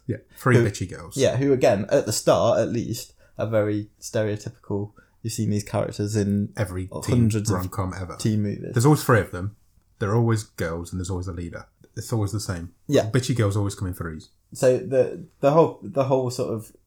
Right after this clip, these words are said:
Speaker 2: plot point of this movie is these, the three mean girls. So the lead, lead mean girl is called Veronica.
Speaker 1: Yeah.
Speaker 2: Um, uh, so Veronica and her two friends are having lunch in a diner, and a hot boy.
Speaker 1: Hot boy. That's what I've written down.
Speaker 2: <laughs> Have you?
Speaker 1: Hot boy turned up.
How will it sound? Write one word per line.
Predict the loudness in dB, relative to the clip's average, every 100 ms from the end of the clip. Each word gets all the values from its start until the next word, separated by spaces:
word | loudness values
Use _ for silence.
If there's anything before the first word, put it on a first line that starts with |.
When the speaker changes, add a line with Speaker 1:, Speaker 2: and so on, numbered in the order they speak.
| -8
Speaker 2:
plot | -8 -4
point | -6 -4
of |
this | -8 -4
movie | -4 -4 -6
is | -6 -8 -10
these, | -8 -8 -8
the | -10
three | 4 4 6
mean | 2 2
girls. | 0 0
So | -2 -2
the | -2
lead, | -2 -4 -6
lead | -6 -6 -10 _ -20 -16
mean | -8 -6 -4
girl | -2 -2
is | -4
called | -4 -4 -2
Veronica. | 0 0 0 -2 -6 -6
Speaker 1:
Yeah. | -8 -8 -12 -20 _ -8
Speaker 2:
Um, | -6 -6 -10 _ _ _ _ _
uh, | -14 -14
so | _ -2 -2 -2
Veronica | -2 -2 -2 -6
and | -4 -2
her | -2
two | -2 -6
friends | -4 -4 -4 -6 -2
are | 0 2 0 -4
having | -4 -2
lunch | -2 -2
in | -4
a | -2
diner, | 2 4 4 0 -2 -8 _ _ _
and | -4 -4 -2 -6 -8 -16 _ -6
a | -4 -4 -6 _ _
hot | -14 -14 -12 -2
boy. | 2 2 0 -6 _
Speaker 1:
Hot | -12 -12 -8
boy. | -6 -4
That's | -4 -2
what | 2
I've | 4
written | 4 4
down. | 4 4 4
Speaker 2:
<laughs> |
Have | 4 4
you? |
Speaker 1:
Hot | 2 0 0
boy | -2 -4
turned | -4 -6 -6
up. | -10